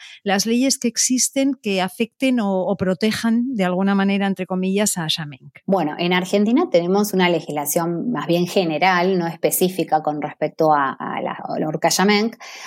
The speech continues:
Speaker 2: Bueno, en, tenemos la Constitución Nacional en su artículo cuarenta y uno, que asegura que todos los ciudadanos tienen derecho a gozar un ambiente sano,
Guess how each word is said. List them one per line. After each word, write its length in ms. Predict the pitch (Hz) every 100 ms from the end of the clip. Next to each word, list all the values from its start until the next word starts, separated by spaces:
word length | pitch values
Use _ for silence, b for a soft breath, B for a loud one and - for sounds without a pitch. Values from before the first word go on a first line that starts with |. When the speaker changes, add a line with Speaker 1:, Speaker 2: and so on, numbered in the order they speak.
| B
Speaker 2:
Bueno, 240 | 175 156 151
en, 280 | 160 147
tenemos 280 | 147 175 190
la 80 | 220
Constitución 440 | 151 - 156 170
Nacional 500 | 170 160 170 208 226
en 100 | 202
su 80 | -
artículo 400 | - 156 170 160
cuarenta 380 | 151 147 147 143
y 80 | 165
uno, 280 | 196 226 240
que 260 | 156 147
asegura 540 | 135 - 147 151 165 165
que 120 | 143
todos 260 | 165 165
los 140 | 160 160
ciudadanos 460 | 156 156 165 170 -
tienen 240 | 151 151
derecho 300 | 143 147 156
a 20 |
gozar 300 | 147 139 147
un 100 | 147
ambiente 320 | 143 147 147
sano, 440 | 151 220 226 240